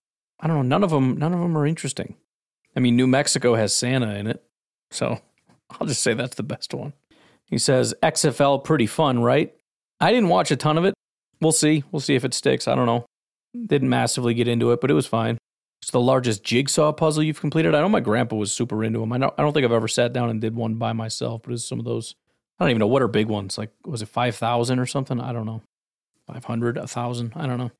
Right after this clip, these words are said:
Me personally, by myself, maybe I've done, like, a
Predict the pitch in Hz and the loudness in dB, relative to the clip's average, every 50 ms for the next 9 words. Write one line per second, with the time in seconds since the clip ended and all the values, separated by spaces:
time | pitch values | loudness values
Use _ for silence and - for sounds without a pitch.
0 | _ _ _ - 147 175 - - 156 170 156 - - 170 165 165 170 170 160 139 | _ _ _ 0 2 2 4 4 2 2 2 2 2 2 2 4 4 2 2 0
1 | - _ _ _ - - 127 135 135 143 143 147 151 151 147 - - 139 135 143 | -2 _ _ _ -12 -2 2 2 4 4 4 4 4 4 2 2 2 4 4 4
2 | 151 151 - - - - - _ _ _ _ _ _ _ _ _ _ _ _ _ | 2 0 -2 -6 -16 -18 -20 _ _ _ _ _ _ _ _ _ _ _ _ _
3 | _ - 110 - 120 120 123 139 165 165 180 185 180 185 180 185 165 165 170 180 | _ -18 -14 -8 -4 -2 -2 0 0 0 2 2 2 2 0 -2 -2 0 0 0
4 | 180 185 185 185 180 185 185 180 190 190 196 190 190 185 | 2 0 0 0 0 0 -2 -2 -2 -2 0 0 -2 -4